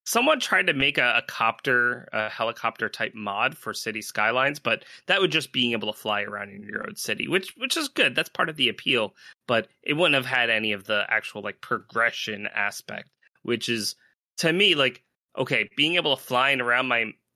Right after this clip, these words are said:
own city, that's, like, the selling point, but to keep me wanting to play, I need some sort of progression. I need something to shoot for, something to aim for, and being able to, like,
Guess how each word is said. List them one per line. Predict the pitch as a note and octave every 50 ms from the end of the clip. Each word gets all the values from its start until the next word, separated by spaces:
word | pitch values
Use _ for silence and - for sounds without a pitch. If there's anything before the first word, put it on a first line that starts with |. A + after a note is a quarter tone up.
| - B2+
own | A#2+ A2+
city, | - - C3+ B2+ C3+ D3+ - -
that's, | - B2+ C#3 C#3+ - - - -
like, | B2+ A#2+ A#2 G#2+ -
the | A2+
selling | G#2+ - - - A2+ A2+ C#3 E3+ F#3
point, | F#3 - A#3 A3+ A#3+ A#3+ - _ _ _ _ -
but | B2 A2 - B2+ A#2+ A2+ A2 - - _ _ _ _ -
to | - C3+
keep | - - - - F3+ F#3+ - -
me | D3+ C#3 C3
wanting | B2 B2+ B2+ B2 A2+ G#2
to | - G2+
play, | - - - G#3 F#3+ D#3+ C#3 A#2+
I | G2 A#2 B2
need | B2 B2+ A2+
some | - - A#2 A2
sort | - - G#2+ G2
of | G#2 _
progression. | - G#2 F#2+ - G2+ G2 - - A2 A2
I | G#2
need | A2+ B2+ B2 - -
something | - B2 G#2 - - A2
to | G2+ F#2
shoot | - - - A2 A2 -
for, | - - G#2 G2+ F#2+ G2 F#2+ F#2 _ - - - - _ _ -
something | - - A2+ - - A2+ G#2+ G#2 G#2 F#2+ - _ -
to | - - - - -
aim | A2 G#2 G2+ G2
for, | F#2+ - - F#2+ F#2+ F#2 G2
and | F#2+ - G#2+ G2+ G2+ G2 - - - - _ -
being | C#3 C#3+ C#3+ C#3+
able | C#3+ C#3 C#3
to, | - D3
like, | B2 A#2+ A2+ -